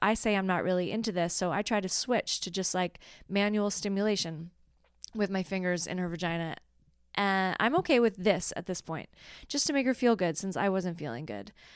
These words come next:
I asked if she liked it, and she suggests she does, but wants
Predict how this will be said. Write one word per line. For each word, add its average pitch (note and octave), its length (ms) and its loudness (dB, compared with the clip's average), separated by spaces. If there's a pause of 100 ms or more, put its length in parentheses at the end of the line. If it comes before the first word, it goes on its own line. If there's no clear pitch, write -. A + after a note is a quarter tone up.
(120)
I - 80 -2
asked A#3 300 2
if B3+ 80 -4
she B3 160 2
liked G3 220 6
it, G3+ 260 2
and F#3 100 -2
she A3+ 160 0
suggests F#3+ 480 0
she F3+ 140 -2
does, F#3 600 4
but - 320 2 (200)
wants G#3+ 640 2